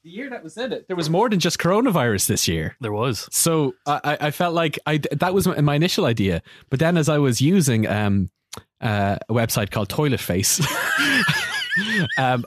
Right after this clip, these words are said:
Speaker 1: I, it got me thinking about other things I could do. So, uh, here's, here's another one. It's not as eloquently or as beautifully wrapped.
Speaker 2: Oh no, this is gonna be horrifying. Yes,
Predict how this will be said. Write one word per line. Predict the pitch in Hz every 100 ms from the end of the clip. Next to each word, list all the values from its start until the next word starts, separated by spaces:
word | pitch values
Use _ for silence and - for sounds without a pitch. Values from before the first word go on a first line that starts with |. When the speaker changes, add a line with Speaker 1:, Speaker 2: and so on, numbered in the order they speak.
| -
Speaker 1:
I, | 135 -
it |
got | 147 156
me | 143
thinking | 151 139
about | 135
other | 127 185 165
things | 110 101 95
I |
could | 90 85
do. | 87 78
So, | - 110 107
uh, | 104
here's, | 104 151 139
here's | 143 135
another | 101 101
one. | 131 - _ - - - - - - - _ -
It's | -
not | 117
as | 107 117
eloquently | 110 104 110 95 98 92 -
or | 98
as | 101
beautifully | 107 104 92 95
wrapped. | 110 95 92
Speaker 2:
Oh | 123
no, | 123 117 117 117 -
this | 131 120
is | 123
gonna | 123 120
be | 113 117 120
horrifying. | 107 113 113 - 110 110 110 - _ _ _
Yes, | 143 139 135 -